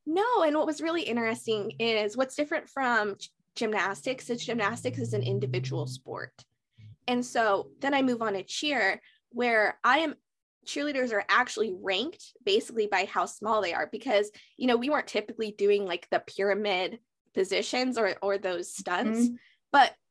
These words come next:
Speaker 1: basically the person at the top of the pyramid gets the best parts.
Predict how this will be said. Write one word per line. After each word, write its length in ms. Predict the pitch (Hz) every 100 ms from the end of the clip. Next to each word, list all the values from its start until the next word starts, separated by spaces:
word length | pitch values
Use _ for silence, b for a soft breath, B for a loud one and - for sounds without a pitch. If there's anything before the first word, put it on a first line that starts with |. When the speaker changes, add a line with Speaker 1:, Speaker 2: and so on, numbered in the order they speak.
| -
Speaker 1:
basically 380 | 254 269 - 240
the 60 |
person 320 | 220 196 196 233
at 40 |
the 80 | 262
top 220 | 202 160
of 60 | 233
the 80 |
pyramid 460 | 254 170 156 - 165 - _ _ _ _ _ _ _ -
gets 240 | 196 190
the 120 | - 202
best 360 | 196 185 -
parts. 600 | - - - - - -